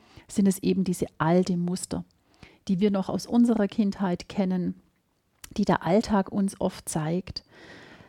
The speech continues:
dass es Erwartungen sind, die wir an uns und an andere haben, die hier und da in keinster Weise zum Erfüllen sind, weil auch die eben nur aus unserem Modell von Welt entsch-, ent-, entsprechen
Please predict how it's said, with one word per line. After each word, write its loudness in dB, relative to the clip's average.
dass 4
es 4
Erwartungen 8
sind, 4
die 2
wir 6
an 4
uns 0
und 4
an 0
andere 2
haben, 4
die 6
hier 6
und 2
da 4
in 2
keinster 0
Weise 2
zum -2
Erfüllen 0
sind, -6
weil 2
auch 0
die 0
eben 2
nur 2
aus -2
unserem -2
Modell 0
von -2
Welt 2
entsch-, -6
ent-, -4
entsprechen -6